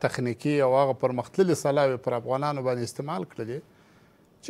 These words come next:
ډېر افغانان یې په شهادت ورسول او ډېر افغانان یې معیوبه کړل او ډېر افغانان یې د خپل ګران افغانستان څخه فرار او مهاجره کړل. د بم مور و پلار یې پر افغانانو باندې استعمال کړل. د افغانستان پر زراعتي کښت چې اوس موږ تاسو ته دې شاهدان یو چې پخوا به هغه مځکې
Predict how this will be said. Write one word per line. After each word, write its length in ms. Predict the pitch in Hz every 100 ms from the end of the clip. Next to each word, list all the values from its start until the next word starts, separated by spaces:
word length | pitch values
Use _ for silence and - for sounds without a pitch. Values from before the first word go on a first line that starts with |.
| 311
ډېر 200 | 311 226
افغانان 280 | 170 170 151
یې 80 | 139 135
په 40 |
شهادت 260 | - 139 127 120
ورسول 340 | - - - -
او 100 | 143
ډېر 400 | 247 233 220 180 160
افغانان 460 | 156 156 170 165 156
یې 240 | 151 143
معیوبه 380 | 147 165 185 147 -
کړل 200 | 117 113 123
او 40 | 147
ډېر 260 | 247 214 165
افغانان 360 | 151 156 170 160
یې 80 | 147
د 100 | 143
خپل 160 | - 165 143
ګران 320 | 175 185 160 139
افغانستان 540 | 139 139 127 175 151 131
څخه 260 | - 131 -
فرار 340 | 143 147 139 135
او 60 | 135
مهاجره 360 | 139 143 190 165
کړل. 220 | 135 123 - _ - _ _ 175
د 80 | 175
بم 160 | 214 196
مور 200 | 196 185
و 20 | 160
پلار 240 | 180 175 160
یې 100 | -
پر 80 | 156
افغانانو 440 | 143 147 151 143 135
باندې 240 | 135 131
استعمال 380 | - 151 143 131 -
کړل. 200 | 127 127
د 40 | 135
افغانستان 580 | 143 151 - 185 180 170
پر 140 | 165 147
زراعتي 380 | 165 160 160 240
کښت 360 | - 208 185 -
چې 60 |
اوس 160 | 165 151 170
موږ 160 | 156 175
تاسو 220 | 156 -
ته 100 | 156
دې 120 | 165 -
شاهدان 380 | 170 170 233 180
یو 60 | -
چې 60 | -
پخوا 240 | - 165 151
به 80 | 147
هغه 120 | 139 - - 147
مځکې 320 | 151 175